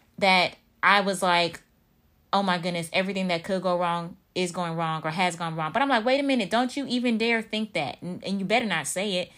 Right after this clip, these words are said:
because that ain't true. That ain't nothing close to the truth. Like, there, it could have been so much worse. Like, the things in the moment you feel like, "Oh my goodness,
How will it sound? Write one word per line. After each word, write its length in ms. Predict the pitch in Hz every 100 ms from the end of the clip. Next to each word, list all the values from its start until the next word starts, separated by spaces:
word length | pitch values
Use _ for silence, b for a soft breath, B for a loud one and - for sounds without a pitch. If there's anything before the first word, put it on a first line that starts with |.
| B -
because 200 | - 277
that 140 | 302
ain't 200 | 381 330
true. 280 | - 320 349 -
That 120 | 302 359
ain't 140 | 339
nothing 240 | 339 339
close 240 | 339 359 339
to 160 | 427 392
the 60 |
truth. 340 | - 254 151 - B B 269
Like, 180 | 247
there, 200 | 302 320 B B
it 160 | 339 370
could 100 | 339
have 100 | 311
been 180 | 330
so 260 | 320 - 359
much 200 | 339 254
worse. 320 | 202 175 147 -
Like, 160 | 226
the 80 | 233
things 360 | 226 277 277 247
in 140 | 240
the 40 | 233
moment 400 | 226 262 285 226
you 80 | 220
feel 220 | 247 240
like, 160 | 190 190
"Oh 80 |
my 160 | 208 160
goodness, 460 | 156 170 165 160